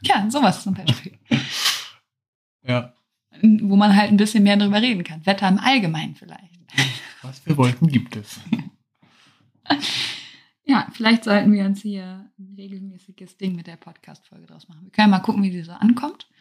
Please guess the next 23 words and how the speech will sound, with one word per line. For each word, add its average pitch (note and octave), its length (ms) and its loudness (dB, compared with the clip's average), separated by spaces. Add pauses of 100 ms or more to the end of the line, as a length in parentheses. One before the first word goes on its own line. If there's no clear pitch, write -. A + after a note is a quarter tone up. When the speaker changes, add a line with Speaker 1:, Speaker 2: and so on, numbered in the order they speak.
(320)
Speaker 2:
Ja. A#3 140 -2
Speaker 1:
Und, G3 320 4
ähm, F#3+ 260 -2
ihr F#3 160 -2
könnt G3+ 280 2
uns - 200 -6
auch - 200 -6
gerne G3+ 640 2
unter F#3+ 160 -2
coaching A3 440 2
at F#3 140 2
jill F3+ 100 4
bayer G3+ 320 4
punkt D3+ 40 -4 (120)
de E3+ 140 -4
schreiben F3 420 -2
oder E3 160 -14
bei D#3+ 120 -16
Instagram E3+ 500 -16
unter E3 200 -20
kugelzeit E3+ 680 -20
punkt E3 200 -20
coaching, G#3 580 -4